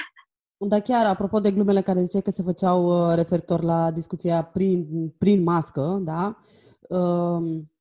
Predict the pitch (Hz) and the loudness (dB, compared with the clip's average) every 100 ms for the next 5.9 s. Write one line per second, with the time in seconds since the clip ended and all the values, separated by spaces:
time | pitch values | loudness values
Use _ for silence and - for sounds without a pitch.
0 | _ 202 214 247 220 226 220 214 208 226 | _ -2 -2 -2 -2 0 0 0 -2 -4
1 | 214 208 208 208 196 185 180 175 165 165 | -4 -2 -2 0 0 0 -2 -4 -8 -14
2 | _ _ _ _ 175 160 156 156 156 151 | _ _ _ _ -10 -8 -6 -8 -12 -12
3 | - 185 196 214 208 185 180 175 175 185 | -6 -2 -2 -4 -6 -2 -2 0 -2 -2
4 | 202 190 185 170 165 160 165 175 160 139 | -2 -2 -2 -2 -2 -4 -2 -2 -2 -6
5 | 131 - 139 151 175 160 175 185 | -10 -10 -8 -8 -6 -4 -4 -4